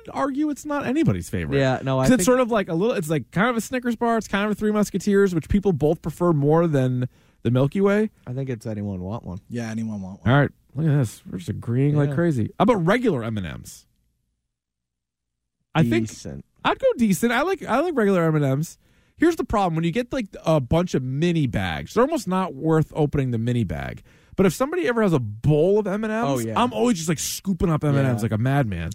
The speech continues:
Speaker 3: Great on ice cream.
Speaker 2: Yeah.
Speaker 1: Great on ice cream. Good movie snack
Speaker 2: We
Speaker 1: to
Speaker 2: have
Speaker 1: kinda
Speaker 2: one of those, like, uh, jars of M and M's
Speaker 1: Yes.
Speaker 2: in our fridge, so they're cold.
Speaker 1: Oh, genius.
Speaker 2: Oh, I'm always like,
Speaker 1: Yes.
Speaker 2: go
Speaker 3: That's
Speaker 2: grab
Speaker 3: a
Speaker 2: some.
Speaker 3: great life hack.
Speaker 2: Yeah.
Speaker 1: So let's go decent then.
Speaker 2: Yeah.
Speaker 1: All right, let's go decent on that.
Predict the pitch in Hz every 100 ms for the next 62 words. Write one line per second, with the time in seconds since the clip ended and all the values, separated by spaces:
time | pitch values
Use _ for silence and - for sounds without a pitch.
0 | - 160 165 160 143 147 - 160 143 139
1 | 143 _ 104 104 98 110 131 156 139 127
2 | 123 - 120 117 113 151 147 135 131 127
3 | - 120 113 113 131 147 123 156 143 135
4 | 123 117 107 113 101 95 90 - - _
5 | _ - 113 107 110 117 117 113 113 135
6 | 117 113 101 - 110 104 120 - 113 101
7 | - - 107 117 135 285 262 139 92 _
8 | - 208 330 277 139 131 127 123 117 104
9 | - - 165 147 - - - 117 120 117
10 | 120 143 156 151 131 135 123 110 120 110
11 | 104 131 165 190 285 254 247 214 135 107
12 | 92 123 104 101 165 208 135 - 196 160
13 | 165 - 120 110 107 101